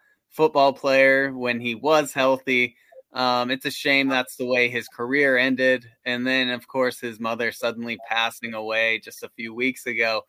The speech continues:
Um, just really feel for the guy. I, I'm, I'm upset for him that that's the way his career ended, but definitely wanted to give James Gmitter a shout out because,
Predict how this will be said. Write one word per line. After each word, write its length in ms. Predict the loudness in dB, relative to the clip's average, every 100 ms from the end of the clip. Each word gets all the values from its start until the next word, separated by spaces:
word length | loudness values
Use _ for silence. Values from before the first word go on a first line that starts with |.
| _ _ _ -6
Um, 460 | 0 2 2 2 -2
just 200 | -6 4
really 320 | 6 6 4
feel 300 | 4 2 2
for 200 | 0 -2
the 100 | 2
guy. 400 | 6 6 6 2
I, 160 | -2 -4
I'm, 340 | -2 -2 -2 -4 -8
I'm 340 | -6 -6 -8 _ _ _ _ _ -2
upset 440 | -2 0 -2 -2
for 180 | -2 0
him 100 | 0
that 180 | -2 -2
that's 260 | -4 -4 -6
the 80 | 0
way 160 | 0
his 160 | 0 -6
career 480 | -8 -6 -2 -2 0
ended, 500 | -2 0 0 0 -2 -4
but 260 | -4 -2
definitely 420 | -4 -2 -2 -2 0
wanted 320 | -2 -2 -2
to 80 | -2
give 420 | 0 0 -2 -6
James 300 | -4 -4 -6
Gmitter 380 | -6 -4 -2 -4
a 20 |
shout 380 | -4 -2 -2 0
out 220 | -2 -4
because, 720 | -12 -12 -6 -4 -4 -8 -16